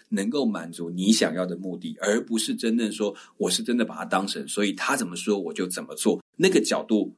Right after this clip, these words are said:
就会有落差，你会常常会失落说，“哎呀，好可惜，如果上帝改变一点，我就可以这样了；上帝改变一点，我就可以那样了。”这个时候你就想，你的敬畏可能来自于交换，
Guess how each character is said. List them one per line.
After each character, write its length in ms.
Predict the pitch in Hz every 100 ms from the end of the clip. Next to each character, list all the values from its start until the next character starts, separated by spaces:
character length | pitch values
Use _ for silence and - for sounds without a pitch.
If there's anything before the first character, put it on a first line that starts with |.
| -
就 120 | 113
会 140 | 104
有 80 | 78
落 180 | 87 87
差， 200 | - 85
你 100 | 92
会 140 | 127
常 160 | 107 98
常 80 | 98
会 120 | 113
失 200 | - 117
落 160 | 110
说 180 | 101 107 - -
，“哎 100 | -
呀， 100 | 110
好 140 | - 110
可 200 | - 104
惜， 200 | - 92
如 200 | 92 131
果 160 | 113
上 200 | 95 131
帝 100 | 135
改 180 | 113 95
变 140 | 101 127
一 60 |
点， 140 | 117 98
我 80 |
就 100 | 98
可 100 | 180
以 60 | 147
这 140 | 160
样 120 | 170 147
了； 160 | 104 - -
上 140 | 156
帝 60 | 165
改 120 | 107
变 140 | 151
一 60 | 156
点， 140 | 123 113
我 100 | 135
就 80 |
可 100 | 208
以 120 | 185 185
那 140 | 208
样 200 | 190 165
了。” 160 | 107 - - -
这 100 | 160
个 100 | 143
时 140 | 110
候 100 | 104
你 60 | 92
就 80 | 98
想， 160 | - -
你 100 | 90
的 140 | 95
敬 200 | 92 123
畏 120 | 110
可 120 | 107 92
能 140 | 85
来 180 | 85 82
自 180 | - 95
于 200 | 82 -
交 320 | - 107 92 90
换， 240 | 104 87